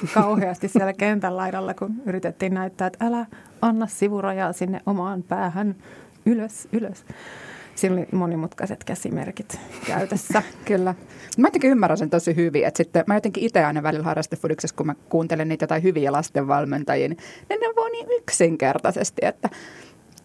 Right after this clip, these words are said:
Speaker 2: mä toivoisin, että meitäkin valmennettaisiin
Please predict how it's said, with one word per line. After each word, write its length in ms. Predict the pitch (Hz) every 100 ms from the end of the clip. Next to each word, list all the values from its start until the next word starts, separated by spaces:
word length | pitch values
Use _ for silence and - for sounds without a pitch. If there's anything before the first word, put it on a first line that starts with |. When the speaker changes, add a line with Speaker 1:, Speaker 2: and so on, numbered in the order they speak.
| -
Speaker 2:
mä 80 | 339
toivoisin, 420 | 359 339 311 302
että 100 | 339
meitäkin 500 | 320 302 226 214 202
valmennettaisiin 1000 | 262 233 254 208 262 320 - 214 -